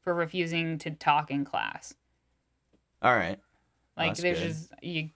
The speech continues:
Speaker 1: I don't think you can. You can probably send them to the principal, and the principal will be like, "What are you doing?" And then you hand them the thing. I, and I'm pretty sure I've read somewhere that, that teachers can't do anything about it. Pretty sure.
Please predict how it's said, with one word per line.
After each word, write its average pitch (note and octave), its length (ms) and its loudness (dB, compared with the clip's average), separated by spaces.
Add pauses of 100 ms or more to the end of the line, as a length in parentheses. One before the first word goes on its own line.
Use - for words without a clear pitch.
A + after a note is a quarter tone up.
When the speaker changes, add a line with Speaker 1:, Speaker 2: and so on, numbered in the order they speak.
(160)
Speaker 1:
I D#3+ 220 4
don't D3+ 160 0
think C#3+ 180 -6
you C#3+ 80 -8
can. - 280 -4
You D3+ 80 -4
can E3+ 120 -4
probably D#3+ 220 4
send D3+ 240 -4
them C#3+ 140 -2
to - 160 -10
the - 80 -20
principal, C#4+ 480 -2 (640)
and F3 180 -2
the E3 60 -2
principal E3 340 -4
will E3 60 0
be D#3 80 0
like, D3+ 160 2
"What E3+ 120 2
are E3 40 -2
you D#3 100 -2
doing?" D4 400 2 (100)
And F#3+ 140 0
then E3+ 140 0
you D#3+ 100 -2
hand E3 200 0
them D#3+ 100 -2
the C#3+ 80 -2
thing. A3 320 0
I, G3 420 6
and A3 140 0
I'm A3+ 100 2
pretty C#4+ 420 0
sure D#3+ 720 0 (1500)
I've F3 200 2
read E3+ 460 4
somewhere D3+ 580 -2
that, C#3+ 260 -4
that D#3 260 0
teachers D#3 380 -8
can't C#3+ 220 -6
do C#3 80 -4
anything C3+ 320 -6
about - 260 -6
it. - 120 -16 (840)
Pretty E3+ 360 -4
sure. - 320 -12